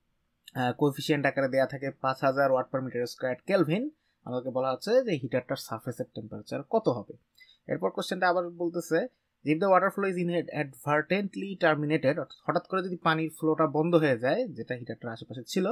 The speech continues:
আহ, এবং হিটারটাকে যদি still আমরা চালাতে থাকি, "while the heater continues to operate, uh, then the heater will be exposed to air,"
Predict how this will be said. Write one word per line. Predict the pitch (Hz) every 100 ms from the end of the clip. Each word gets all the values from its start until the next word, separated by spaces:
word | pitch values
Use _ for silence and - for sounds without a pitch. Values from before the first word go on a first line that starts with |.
| 294 _ _ _ _ _ _
আহ, | 123 123
এবং | 127 127
হিটারটাকে | 139 135 160
যদি | 160 160 -
still | 240 240
আমরা | 208
চালাতে | 185 175 170 175
থাকি, | 135 - 107
"while | 117 127
the | 123
heater | 127 -
continues | 127 135 175 233 -
to | 180
operate, | 302 - 123 208 269 _ _ _ _ _ _ _ _ _ _ _
uh, | - 117 117 117 - - 123
then | 160
the | 156 139
heater | 151 160
will | 156 139
be | 147
exposed | 143 - 143 139 -
to | 147 131 120
air," | 135 104